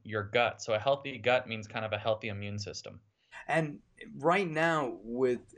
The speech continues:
Speaker 2: everybody being concerned about coronavirus,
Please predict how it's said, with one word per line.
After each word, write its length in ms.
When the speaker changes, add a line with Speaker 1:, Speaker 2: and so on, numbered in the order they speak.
Speaker 2:
everybody 520
being 320
concerned 580
about 480
coronavirus, 1080